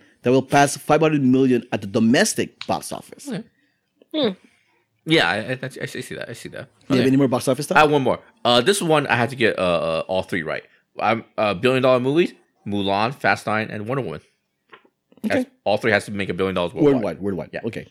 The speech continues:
Speaker 1: Uh, I have two more on box office. Uh, Tenet will break two hundred million dollars at the domestic box office because, uh, Nolan's previous two did not. So I'm thinking this is the time where he will
Speaker 2: Yeah.
Speaker 1: break
Speaker 2: All right.
Speaker 1: two hundred. And my last one on
Speaker 2: Two fifty would be bolder, but okay,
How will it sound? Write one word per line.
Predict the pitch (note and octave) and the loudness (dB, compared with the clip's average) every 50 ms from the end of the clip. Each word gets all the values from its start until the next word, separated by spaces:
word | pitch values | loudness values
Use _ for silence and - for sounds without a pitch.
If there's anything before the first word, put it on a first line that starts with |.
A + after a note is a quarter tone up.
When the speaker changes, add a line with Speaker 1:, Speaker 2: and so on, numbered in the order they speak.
| _ _ _ | _ _ _
Speaker 1:
Uh, | C3+ | 2
I | C3+ B2+ B2 B2+ C3+ | 4 4 6 4 4
have | D3 C#3+ | 2 2
two | - E3+ | 0 0
more | D#3+ D#3+ D#3+ E3 F3 F3 | 2 2 2 2 0 -2
on | - B2 C3 | -2 0 0
box | A#2+ A#2 A2 - | 2 0 0 0
office. | C3 B2+ - F#3 G#3+ - - - - _ _ _ _ _ _ _ _ | -2 -2 -2 -6 -12 -12 -16 -20 -20 _ _ _ _ _ _ _ _
Uh, | C3 B2+ B2 A#2+ A#2+ A2+ | 2 4 4 4 4 2
Tenet | - - G#3 B3+ A#3+ D3 - - - _ _ _ _ _ _ _ _ | 2 2 2 2 2 0 -2 -6 -16 _ _ _ _ _ _ _ _
will | C#3 C#3 | 0 0
break | B2+ G2+ C#3 C#3+ D3+ D3+ - _ _ | 2 2 2 2 2 2 0 _ _
two | E3+ E3+ | 0 2
hundred | D3+ F3 F3 E3+ D#3 | 2 2 2 2 2
million | D3 D3 D3 D3+ D3 | 2 4 4 4 4
dollars | C3+ B2+ B2 C3 C#3 C3+ - | 4 4 4 4 4 2 0
at | - B2 A#2 | -2 -2 -2
the | B2 | 0
domestic | G#2+ A#2+ A#2 A#2+ A#2+ - B2 F#2+ | 0 2 2 2 2 0 -4 -2
box | G#2 G#2+ G#2+ - C#3 | -2 -2 -2 0 0
office | B2+ B2 - F3 F3+ F3+ - - _ _ - - B2 | -2 0 -2 -4 -6 -6 -8 -14 _ _ -12 -4 -4
because, | B2+ - C3+ C3 C3+ - - - | 0 2 2 0 0 -2 -2 0
uh, | C#3 C3 B2 A#2+ A#2 A#2 | 2 2 4 4 4 4
Nolan's | A#2 A#2+ C3 C3+ C#3 C#3+ C#3 C3 | 4 4 4 4 4 2 2 0
previous | - - C#3+ C3+ C#3+ C3+ | 0 -2 0 0 0 -2
two | - - F3+ D#3+ | -2 -4 -4 0
did | C3+ C#3+ C#3+ F#3 | -2 -2 0 0
not. | D4+ F4 B3 - - - - _ _ _ _ _ _ _ _ | 0 0 0 -2 -6 -10 -20 _ _ _ _ _ _ _ _
So | - - C3+ | -4 -2 -2
I'm | A2 | 0
thinking | E3 C#3 C3 C3+ | 0 0 2 2
this | D3+ C#3+ C#3 | 2 0 0
is | C#3 | -2
the | C3 | -4
time | - - B2+ B2 B2 B2 | 0 2 2 4 4 4
where | A#2 A2+ | 2 0
he | G#2 - B2 | 0 0 0
will | A#2 A#2 A#2 A#2 G#2+ F#2 - - - _ _ _ - | 2 2 2 2 2 0 -4 -8 -16 _ _ _ -16
Speaker 2:
Yeah. | E4 D4 _ - | -16 -16 _ -4
Speaker 1:
break | A2 G2+ - - | -4 -4 -2 -4
Speaker 2:
All | - | -4
right. | - - | -4 -6
Speaker 1:
two | |
hundred. | A3+ - - - - - _ _ _ - - - _ - | -6 -8 -14 -18 -20 -20 _ _ _ -20 -20 -10 _ 2
And | D#3 C#3+ C#3+ | 2 4 4
my | D3 D3 | 4 4
last | D3+ E3 F3 F3 - F3+ | 4 4 4 2 2 2
one | F3 F3 F3 F3 D#3+ - | 2 4 4 2 2 2
on | D3 C#3 | 2 4
Speaker 2:
Two | C#3 - | 4 4
fifty | - G3+ A3 G#3+ F#3 E3+ | 4 2 2 4 2 2
would | D3 | 2
be | D3 C#3 | 2 2
bolder, | C3+ D3+ F3+ F#3+ D3+ C3 D3 D3 - - | 2 0 0 0 -2 -2 -4 -4 -6 -10
but | A2+ - - | -10 -10 -8
okay, | B2+ F#3+ F3 D#3 | -8 -10 -10 -10